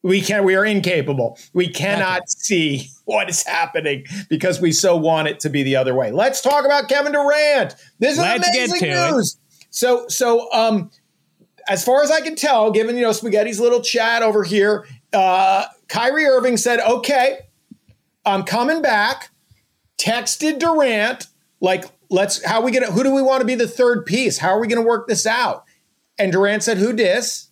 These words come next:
Speaker 1: Who, who, who, like, Durant's like, "I don't <laughs> have any desire to play with you." So this is, this is the beau-, this is the, the great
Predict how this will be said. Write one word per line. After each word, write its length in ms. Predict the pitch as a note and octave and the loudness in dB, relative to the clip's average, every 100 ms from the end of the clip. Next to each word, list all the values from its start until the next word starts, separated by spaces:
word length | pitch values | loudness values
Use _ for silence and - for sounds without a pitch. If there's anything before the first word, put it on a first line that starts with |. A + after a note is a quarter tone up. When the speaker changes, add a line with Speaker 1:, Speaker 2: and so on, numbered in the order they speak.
| _ _ _ _ _ _ _ _ - | _ _ _ _ _ _ _ _ -2
Speaker 1:
Who, 160 | G3 | 0
who, 200 | F#3+ G#3+ | 2 2
who, 180 | G3+ G#3 G3+ | 2 0 0
like, 200 | G3 F#3 | 0 2
Durant's 360 | G#3+ A3+ A3 G#3+ | 2 2 2 0
like, 160 | G#3+ | 0
"I 240 | D#3+ F#3 G#3 | -2 -2 -2
don't 160 | G3+ - | -2 -4
<laughs> 60 | |
have 200 | A#3 F#3+ G3 | -6 -4 -4
any 220 | G3 A3 | -2 -2
desire 440 | A3 G3 F#3 G3 | -2 0 0 0
to 60 | G3+ | 0
play 200 | G3+ C4 | 0 -2
with 120 | E3+ | -2
you." 100 | B2 - _ - _ _ - - G3+ - | -6 -10 _ -20 _ _ -20 -10 -8 -4
So 220 | C4 B3 | 0 2
this 200 | D4+ - | 2 0
is, 260 | E4+ - F3 C#3 - | -2 -4 -12 -12 -2
this 280 | B3+ C4+ | -2 0
is 240 | E4 D#4+ - | -2 -2 0
the 240 | C4+ G3 - _ | -2 -2 -10 _
beau-, 300 | G#3+ A3+ B3 B3 | 0 2 2 2
this 220 | B3 D4+ | 0 0
is 220 | C4+ - _ - | -2 -4 _ -8
the, 240 | A#3+ A3 G#3 - | -4 -4 -6 -2
the 200 | G3+ G3+ D#3 | -2 -2 -2
great 560 | E3+ G3+ A3 A3+ - | 0 2 2 0 -6